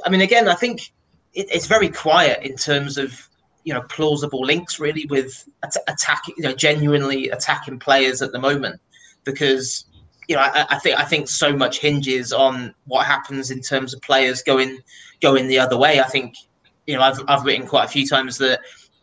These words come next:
it just feels like Liverpool have to go and invest in another, you know, elite attacking figure, um, this,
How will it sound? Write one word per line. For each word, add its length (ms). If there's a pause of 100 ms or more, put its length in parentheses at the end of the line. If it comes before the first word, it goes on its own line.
it 120
just 240
feels 360
like 160
Liverpool 340
have 420
to 100
go 200
and 100
invest 720 (120)
in 160
another, 600 (160)
you 80
know, 120 (120)
elite 360
attacking 500
figure, 500 (440)
um, 340 (340)
this, 320